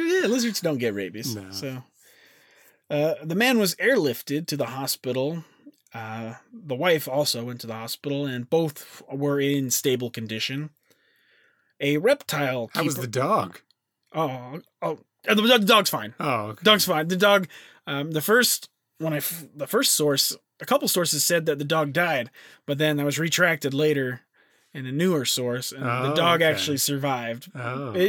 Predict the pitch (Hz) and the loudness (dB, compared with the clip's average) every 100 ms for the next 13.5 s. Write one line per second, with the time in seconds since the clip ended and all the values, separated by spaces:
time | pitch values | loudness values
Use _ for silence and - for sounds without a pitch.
0 | 226 240 240 254 220 170 147 139 139 131 | 2 2 4 4 4 2 -2 0 -4 -2
1 | 131 120 - 104 80 92 - - 123 104 | -4 -4 -6 -10 -12 -16 -18 -10 -10 -10
2 | - - - _ _ _ - - - _ | -14 -20 -20 _ _ _ -20 -20 -20 _
3 | _ - 151 151 160 165 160 - - 180 | _ -6 -2 2 4 4 4 2 2 0
4 | 165 151 - 147 156 156 196 _ _ _ | 2 0 -2 -4 -2 -4 -6 _ _ _
5 | _ _ - 127 120 120 135 147 143 143 | _ _ -16 -12 -8 -4 0 0 2 0
6 | 139 135 - 139 156 180 151 139 185 170 | -2 -4 -8 -2 2 2 0 -2 0 0
7 | 139 139 156 - - - 151 143 147 147 | 0 0 -4 -8 -10 0 0 2 0 -2
8 | 135 - - - - _ _ _ _ 165 | -2 -10 -20 -20 -20 _ _ _ _ -6
9 | 156 180 220 262 - - 165 208 175 175 | -4 -2 0 0 -2 -4 0 2 2 0
10 | 160 - 214 165 127 131 131 143 139 143 | -2 2 4 4 0 -2 -2 -2 -2 0
11 | 139 156 175 151 135 - 139 156 156 139 | 2 2 2 0 -2 -4 -2 2 2 2
12 | 143 151 - 147 135 135 135 143 131 - | 2 0 -2 -2 0 -2 -6 -8 -6 -6
13 | 135 127 127 123 110 | -4 -4 -4 -6 -10